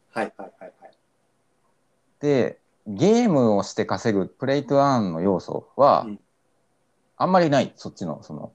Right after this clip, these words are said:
Speaker 1: うん、うん、
Speaker 2: メタバースは
Speaker 1: うん、うん、うん、うん。
Speaker 2: いろいろ自由度あるけど、
Speaker 1: うん。
Speaker 2: ゲームっていうよりなんか、土地で何かこう、えー、ビジネスをするとか、そっちによるので、
Speaker 1: はい。
Speaker 2: ゲームじゃない。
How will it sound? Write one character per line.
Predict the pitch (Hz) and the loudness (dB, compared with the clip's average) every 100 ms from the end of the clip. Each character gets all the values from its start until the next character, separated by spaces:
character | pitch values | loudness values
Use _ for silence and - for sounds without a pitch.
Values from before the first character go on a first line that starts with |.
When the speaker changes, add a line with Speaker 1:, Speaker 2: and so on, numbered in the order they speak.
| - | -14
Speaker 1:
う | |
ん、 | 120 | -8
う | |
ん、 | 117 | -4
Speaker 2:
メ | 151 | 0
タ | 156 | 0
バ | 110 90 | 0 -4
ー | 110 | -8
ス | 107 | -16
は | - | -14
Speaker 1:
う | |
ん、 | 107 | -2
う | |
ん、 | |
う | 123 95 | 0 0
ん、 | 69 | 0
う | |
ん。 | |
Speaker 2:
い | 113 | -4
ろ | 127 | 0
い | |
ろ | 120 | 0
自 | - 110 | 0 -2
由 | 127 | 0
度 | 82 | 0
あ | 87 | 0
る | 87 | -2
け | 82 | -8
ど、 | 101 82 | -6 -6
Speaker 1:
う | 80 | -4
ん。 | |
Speaker 2:
ゲ | 151 214 | -2 -2
ー | 196 | 0
ム | 175 | -2
っ | |
て | - 165 | -6 -10
い | |
う | |
よ | 165 151 | -8 -2
り | 143 | 0
な | 127 | 0
ん | 123 | -2
か、 | 87 - _ _ _ _ - | -4 -8 _ _ _ _ -8
土 | 143 | -8
地 | - 151 | -6 -2
で | 160 | 0
何 | 147 147 | 2 0
か | 110 85 | -2 -4
こ | 87 78 76 - | -4 -4 -6 -14
う、 | _ _ _ _ _ - | _ _ _ _ _ -14
え | 87 | -10
ー、 | 82 | -4
ビ | 135 | -2
ジ | 175 143 | 0 -2
ネ | 92 | -2
ス | - | -6
を | 78 | -14
す | - | -12
る | - | -16
と | - | -16
か、 | - 165 | -16 -12
そ | 113 | -12
っ | |
ち | - 165 | -8 -4
に | 135 | -2
よ | |
る | - | -4
の | - | -4
で、 | 120 | -6
Speaker 1:
は | |
い。 | - - | -8 -12
Speaker 2:
ゲ | |
ー | 196 | -12
ム | _ | _
じ | 85 | -12
ゃ | |
な | 80 | -8
い。 | - | -10